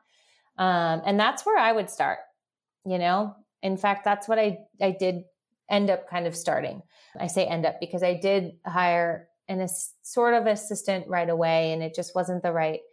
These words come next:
and it, she ended up finding a new role, which was, which was good because I ended up realizing that wasn't actually what I needed help with. So I invested in help, in somebody helping me to set up my Asana board. And now I can easily delegate tasks to my cousin,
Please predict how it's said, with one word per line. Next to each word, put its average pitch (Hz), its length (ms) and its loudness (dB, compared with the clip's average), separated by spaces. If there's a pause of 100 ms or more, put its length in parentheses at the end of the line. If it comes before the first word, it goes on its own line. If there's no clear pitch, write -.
(260)
and 269 140 4
it, 247 240 -4
she 240 180 2
ended 208 160 0
up 196 160 0
finding 180 320 0
a 160 40 -2
new 170 200 0
role, 277 300 4
which 226 180 -2
was, 196 300 -6
which 196 240 -2
was 190 100 -4
good 349 260 2
because 294 220 0
I 214 140 2
ended 220 220 2
up 208 120 2
realizing 196 440 2
that 208 160 0
wasn't 220 240 -2
actually 247 260 -2
what 226 160 2
I 226 60 2
needed 220 300 2
help 262 220 0
with. 160 140 0 (420)
So - 160 0
I 208 40 4
invested 202 480 0
in 214 120 2
help, 196 180 2 (160)
in 190 140 -4
somebody 190 360 0
helping 185 360 -2
me 185 220 -2
to 185 80 -6
set 165 200 0
up 175 160 0
my 175 120 -2
Asana 180 480 0
board. - 320 -4
And 165 160 -4
now 185 540 0 (300)
I 185 100 0
can 190 300 -2
easily 285 440 2
delegate 170 480 2
tasks 277 380 0
to 262 60 -2
my 262 120 2
cousin, 240 480 0